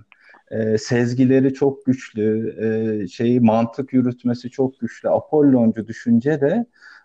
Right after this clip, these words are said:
e, dinginlikle özdeşleştirilen, yani Al-, e, Dionysos'un tam tersinde dinginlikle özdeşleştirilen Apolloncu düşüne-, düşünce de lirle. O sahnedeki aktörler de şarkılarını, danslarını lir eşliğinde yapıyorlar. Böyle bir ikilik var. Sanki bir tür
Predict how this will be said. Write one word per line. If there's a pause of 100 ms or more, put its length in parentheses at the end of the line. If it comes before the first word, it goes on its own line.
(140)
e, (360)
dinginlikle
özdeşleştirilen,
yani
Al-, (100)
e, (180)
Dionysos'un
tam
tersinde
dinginlikle
özdeşleştirilen
Apolloncu
düşüne-, (140)
düşünce
de
lirle. (300)
O
sahnedeki
aktörler
de (360)
şarkılarını,
danslarını
lir
eşliğinde
yapıyorlar.
Böyle
bir
ikilik
var.
Sanki
bir
tür